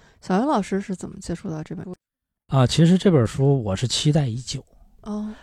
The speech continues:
Speaker 2: 方老师写这本书的基础是他收集到的陈梦家家里边散出来的材料，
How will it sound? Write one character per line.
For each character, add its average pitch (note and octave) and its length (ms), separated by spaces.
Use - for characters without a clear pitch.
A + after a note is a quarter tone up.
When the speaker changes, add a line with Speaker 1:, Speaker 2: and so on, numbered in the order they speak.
Speaker 2:
方 G#3 160
老 F3 160
师 E3+ 380
写 A#2+ 420
这 A3+ 240
本 A2 280
书 F#3 400
的 G2+ 840
基 G3+ 280
础 F#2+ 260
是 A#2 140
他 C3 120
收 E3+ 320
集 A#2 200
到 A#2+ 260
的 G2+ 140
陈 - 180
梦 C3+ 260
家 B2 300
家 C3 260
里 G2+ 120
边 F#2+ 160
散 B2+ 260
出 A#2 160
来 G#2 140
的 G#2 100
材 F#2+ 220
料， B2+ 200